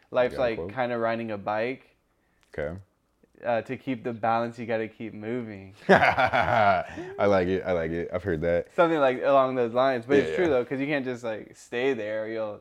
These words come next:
Speaker 1: tip over.
Speaker 2: Yeah.
Speaker 1: So it's about keeping yourself persistent upon what you're trying to do. Not trying, that you will do. You just gotta stay towards it. You know what I mean?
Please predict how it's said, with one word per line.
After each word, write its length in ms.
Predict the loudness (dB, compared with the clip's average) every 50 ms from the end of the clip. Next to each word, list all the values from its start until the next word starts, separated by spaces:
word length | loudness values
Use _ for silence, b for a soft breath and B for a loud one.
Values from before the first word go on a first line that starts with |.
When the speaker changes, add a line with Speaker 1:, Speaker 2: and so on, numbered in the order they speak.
| _ -14
Speaker 1:
tip 160 | -12 -10 -8
over. 340 | -6 -6 -6 -8 -10 -16 -18 _ b b b b
Speaker 2:
Yeah. 220 | -6 -4 -4 -4 -4 -6 -6
Speaker 1:
So 60 | -4 -2 -2
it's 60 | 0
about 320 | 2 4 4 4 2 0 -4
keeping 320 | -4 -4 -2 -2 -4 -4
yourself 540 | -4 -4 -4 -2 0 0 0 0 -2 -6 -14 _ _ _ _ _ _ _
persistent 640 | -6 -4 -4 -4 -4 -6 -6 -6 -6 -10 -10 -8
upon 540 | -8 -8 -8 -6 -6 -6 -6 -8 -10 -14 -18 _ _ _ _ _ _ _ _ -12
what 180 | -8 -6 -4
you're 200 | -4 -4 -4 -6
trying 320 | -8 -8 -8 -10 -8 -10 -10
to 80 | -14
do. 380 | -14 -14 -12 -12 -12 -12 -14 -16 -18 _ _ _ _ _ _ _ _ _ _ _ -4
Not 180 | -2 -2 -2 -2
trying, 480 | 0 2 2 4 4 2 0 0 -2 0
that 140 | 0 0 0
you 140 | -2 -4
will 260 | -4 -2 -2 0 0 -2
do. 320 | -2 -4 -2 -2 -2 -2
You 120 | -2 -4
just 180 | -4 -6 -6 -6
gotta 220 | -6 -6 -6 -8
stay 220 | -10 _ -10 -10 -10
towards 460 | -10 -10 -6 -4 -4 -4 -4 -6 -10
it. 240 | -10 -10 -10 -10 -10
You 100 | -12 -12
know 100 | -12 -10
what 80 | -10 -10
I 80 | -10
mean? 340 | -12 -12 -12 -12 -12 -14 -16